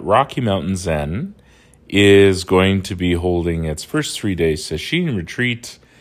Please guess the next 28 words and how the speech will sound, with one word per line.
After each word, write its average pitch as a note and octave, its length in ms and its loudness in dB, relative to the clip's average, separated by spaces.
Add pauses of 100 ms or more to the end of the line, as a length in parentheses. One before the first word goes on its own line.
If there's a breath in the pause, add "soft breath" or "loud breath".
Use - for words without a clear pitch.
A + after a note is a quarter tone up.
(340 soft breath)
uh, - 240 -10
at D#2 220 -4
the - 200 -8
end C#3+ 220 4
of G#2+ 140 4
August, F2 840 0
and F2 560 0
wanted C3 280 0
to B2 100 -14
do G2 220 -4
a F2+ 40 0
bit G2 200 0
of G2+ 80 0
an F#2+ 100 2
orientation, F2+ 1120 0 (320 loud breath)
give D3+ 180 2
some B2+ 220 4
information G#2 540 2
on F2 80 0
the F2 60 -2
podcast, F#2 680 2
'cause F2+ 160 -8
I F2 60 0
know F2+ 140 -2
some, F#2+ 600 -2
some F#2+ 240 -6
folks F#2+ 460 -2
are, E2 340 -4